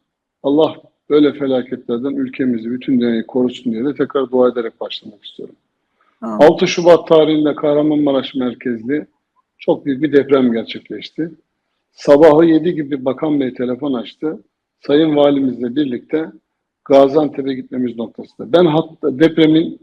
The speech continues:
Speaker 1: hemen o gün akşama doğru, pazartesi akşamına doğru biz saat sekiz dokuz gibi Antep'e vardık Sayın Valimizle birlikte. Ve beni Nurdağ Islahiye,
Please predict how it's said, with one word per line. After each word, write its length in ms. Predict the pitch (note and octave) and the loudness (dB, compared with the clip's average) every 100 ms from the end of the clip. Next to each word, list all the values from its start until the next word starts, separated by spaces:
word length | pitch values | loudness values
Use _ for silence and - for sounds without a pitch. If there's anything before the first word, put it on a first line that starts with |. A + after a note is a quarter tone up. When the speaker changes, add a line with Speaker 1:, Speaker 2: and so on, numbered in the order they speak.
| _ _ _ _ - | _ _ _ _ -2
Speaker 1:
hemen 260 | F3+ F3+ | 2 4
o 140 | E3 D3+ | 4 2
gün 100 | E3 | 0
akşama 480 | D3 - E3 E3 | -2 -2 0 2
doğru, 360 | C#3 B2+ C3+ C3 | 2 0 -2 -6
pazartesi 560 | C3+ C#3 D3+ - - - | -2 0 0 -2 -14 -12
akşamına 600 | B2+ - C3+ C3 C#3 B2+ | -12 -10 -4 -2 0 -2
doğru 280 | A2+ C3 | -4 -4
biz 260 | C3 B2+ _ - | -10 -16 _ -10
saat 260 | B2 B2 | -8 -8
sekiz 300 | - B2 B2+ | -8 -10 -6
dokuz 300 | B2 B2 B2+ | -6 -6 -6
gibi 240 | A#2+ G#2+ G#2+ _ | -6 -8 -10 _
Antep'e 440 | A#2+ B2+ B2+ C#3 C#3+ | -4 -4 2 2 4
vardık 320 | C#3 C3+ - | 2 0 -6
Sayın 240 | C3+ B2+ | -4 0
Valimizle 500 | B2+ B2 A#2+ A2+ A#2 | 2 2 0 -2 -6
birlikte. 320 | A2 A2+ - C3+ _ _ _ _ _ _ _ - | -8 -14 -18 -20 _ _ _ _ _ _ _ 0
Ve 120 | D3+ | 4
beni 320 | D3+ F3+ E3+ D#3+ | 6 4 2 2
Nurdağ 540 | F#3 E3+ D#3 D#3+ D#3+ | 2 4 4 6 4
Islahiye, 640 | - - D3+ B2+ B2 G#2+ | -2 -2 0 0 -4 -8